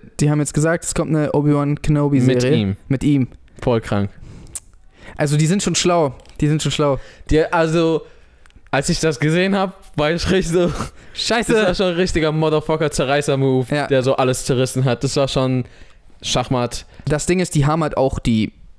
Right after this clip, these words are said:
Speaker 1: Möglichkeiten. Die sind eigentlich sogar einer der einzigen Firmen, die die Möglichkeiten haben, das einfach mal zu machen, weil die haben halt auch so viele beliebte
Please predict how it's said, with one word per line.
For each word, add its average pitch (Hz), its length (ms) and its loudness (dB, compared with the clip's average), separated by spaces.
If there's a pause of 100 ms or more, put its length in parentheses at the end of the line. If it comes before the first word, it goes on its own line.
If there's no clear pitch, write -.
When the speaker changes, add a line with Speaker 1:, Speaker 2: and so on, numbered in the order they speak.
Speaker 1:
Möglichkeiten. 127 640 0
Die 120 60 2
sind 131 100 2
eigentlich 131 200 -2
sogar 123 200 0
einer 123 160 0
der 107 160 -2
einzigen 127 440 -2
Firmen, 117 300 0
die 123 120 0
die 120 80 2
Möglichkeiten 120 560 -2
haben, 110 160 0
das 113 160 -2
einfach 117 240 -2
mal 110 160 0
zu - 140 -2
machen, 127 180 0
weil 113 80 2
die 123 140 0
haben 139 140 0
halt 135 120 -2
auch 123 120 0
so 135 200 2
viele 139 320 0
beliebte 120 680 0